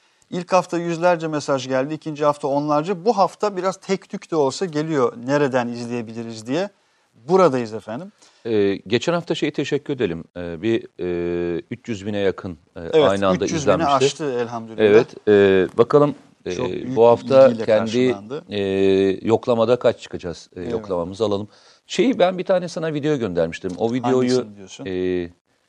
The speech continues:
Speaker 2: koyma şansımız var
Speaker 1: Hangisi?
Speaker 2: mı? E,
Speaker 1: Ee,
Speaker 2: Akkor'la
Speaker 1: Akkor'u diyorsun.
Speaker 2: Akkor'la
Speaker 1: Evet,
Speaker 2: ilgili.
Speaker 1: arkadaşlar şimdi onu hazırlıyorlar. O hazırlanırken, hazır zaten, birazdan
Speaker 2: Senin bir videon vardı
Speaker 1: yansıtacaklar.
Speaker 2: galiba.
Speaker 1: Ee, onu vereceğiz. Ee, bir, bir iki soru daha
Speaker 2: Peki.
Speaker 1: yöneltelim.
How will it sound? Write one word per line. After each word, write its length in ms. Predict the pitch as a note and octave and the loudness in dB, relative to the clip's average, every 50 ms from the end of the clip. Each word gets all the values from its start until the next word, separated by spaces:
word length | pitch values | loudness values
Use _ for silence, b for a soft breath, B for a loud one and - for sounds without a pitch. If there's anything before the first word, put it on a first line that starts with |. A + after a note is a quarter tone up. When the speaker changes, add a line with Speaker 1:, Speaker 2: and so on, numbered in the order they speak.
| _ _ _ _ _ _ _ _ _ _ _ _ _ | _ _ _ _ _ _ _ _ _ _ _ _ _
Speaker 2:
koyma 280 | - G#2 G#2 G#2+ A2+ A2+ | -4 -2 -2 -2 -2 -4
şansımız 440 | - - A2+ G#2+ G#2 - A#2 A#2 - | -2 0 0 0 -2 -6 -10 -8 -6
var 60 | - | -2
Speaker 1:
Hangisi? 280 | C3+ C3 A2+ F2 D#2 | -2 -2 -2 -4 -6
Speaker 2:
mı? 80 | D2 - - _ _ _ _ _ _ _ _ _ _ _ - | -12 -14 -16 _ _ _ _ _ _ _ _ _ _ _ -14
E, 60 | E2 | -12
Speaker 1:
Ee, 420 | F2 E2+ E2+ E2 E2+ G2+ A#2 A#2 | -12 -10 -10 -10 -10 -8 -4 -2
Speaker 2:
Akkor'la 320 | A2 G2+ - - D#3+ - F2+ | -2 0 4 6 6 6 6
Speaker 1:
Akkor'u 280 | F2 E3 E3 D#3+ D#3+ | 4 2 2 2 2
diyorsun. 240 | C#3 C3+ A#2+ G#2 A2+ | 0 -2 0 0 0
Speaker 2:
Akkor'la 180 | A2+ A#2+ C#3 C#3+ | 0 0 0 -2
Speaker 1:
Evet, 100 | C#3 B2 | -2 -2
Speaker 2:
ilgili. 140 | D#2+ D#2 C3+ | 0 0 -2
Speaker 1:
arkadaşlar 560 | C3+ - F#3 D#3+ D#3 D#3 D3 - F3 E3 D#3+ | -2 0 0 0 0 0 0 0 0 0 0
şimdi 260 | - - G3+ F3+ E3+ | 0 -4 -6 -4 -2
onu 180 | E3+ E3+ E3+ D3+ | -2 0 0 0
hazırlıyorlar. 640 | D3+ D3 D3+ E3 E3+ E3 D#3+ C#3+ C#3 E3 F3+ F#3 - - | 0 0 -2 -4 -4 -2 0 0 2 2 0 0 0 0
O 140 | F3+ E3+ | 0 0
hazırlanırken, 760 | D#3+ D#3 D3 D#3 D#3 D#3 D#3+ E3 E3+ E3+ - - D#3+ F3+ G3 - | 2 0 0 -2 -2 -2 -2 -2 -4 -4 -4 -4 -6 -6 -6 -10
hazır 260 | _ - D3+ D3 D3+ D3+ | _ -8 -6 -4 -4 -2
zaten, 460 | C#3 C3 B2 A#2 - - A#2+ B2+ C#3+ | 0 0 0 0 -2 -6 -10 -8 -4
birazdan 460 | D#3 D3 C3 A#2+ A#2 B2 B2+ B2+ B2 - | -2 -2 -2 -2 -4 -6 -6 -8 -8 -6
Speaker 2:
Senin 260 | - - C3 D3+ C#3+ | -4 -4 -4 -2 -2
bir 80 | B2 G2+ | -2 -2
videon 200 | F#2+ E2+ - - | -2 -2 -2 -4
vardı 100 | D#2 D2 | -4 -4
Speaker 1:
yansıtacaklar. 360 | D2+ D2+ - - - - D2+ D2+ | -6 -6 -6 -6 -8 -8 -6 -6
Speaker 2:
galiba. 160 | C3 D3 E3 - - - _ _ _ _ _ _ - C#3 | -4 -6 -6 -6 -10 -18 _ _ _ _ _ _ -8 -6
Speaker 1:
Ee, 160 | C3 C3 C3+ | -4 -4 -4
onu 300 | - - E3+ F3 F3+ E3+ | -2 -2 -2 -2 0 0
vereceğiz. 580 | F3 F3 F3 E3+ C#3+ D3+ F3+ G#3 - - - - C3+ | 0 0 0 0 -2 -2 -2 -2 -4 -8 -8 -8 -8
Ee, 260 | C3 C3 C3 B2+ C3 | -6 -6 -6 -8 -10
bir, 120 | D3+ E3 | -14 -14
bir 100 | E3+ F#3 | -12 -10
iki 200 | F3 F3 - F3 | -10 -10 -10 -10
soru 300 | E3 - E3 D#3 D3+ D3 | -8 -4 -4 -4 0 2
daha 320 | D3+ C#3+ C3+ C#3+ C#3 C3 - | 2 2 4 4 2 2 0
Speaker 2:
Peki. 320 | - A2 F#2+ - G2 G#2 C3+ - _ _ _ | -4 -6 -4 -4 -8 -10 -10 -12 _ _ _
Speaker 1:
yöneltelim. 800 | A#2 A2+ A2 A#2 A#2+ A#2 A#2 A2+ A2 A2 - A2+ A2 C3+ E3 | -18 -12 -8 -8 -6 -4 -4 -4 -6 -6 -8 -8 -8 -8 -10